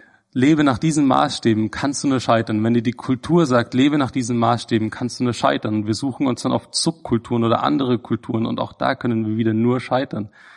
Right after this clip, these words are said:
Wir können an den Maßstäben immer nur scheitern.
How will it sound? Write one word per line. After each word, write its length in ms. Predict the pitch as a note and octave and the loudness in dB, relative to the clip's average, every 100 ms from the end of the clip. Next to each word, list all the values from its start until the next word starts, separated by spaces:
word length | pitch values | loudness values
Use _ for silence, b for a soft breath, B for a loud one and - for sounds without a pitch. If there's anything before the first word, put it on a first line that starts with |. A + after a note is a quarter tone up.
| B | B
Wir 80 | A#2 | -4
können 320 | - C#3+ C#3 | -2 -2 0
an 80 | B2 | 2
den 120 | A#2 | 2
Maßstäben 540 | A#2 A2+ A2+ - A#2 A#2+ | 2 0 -2 -2 -2 0
immer 220 | B2+ B2 | 0 0
nur 320 | A#2+ A#2 A#2+ b b b b | 2 0 -2 b b b b
scheitern. 580 | - A#2 A#2 - G#2 G2+ | -2 0 0 -2 -6 -8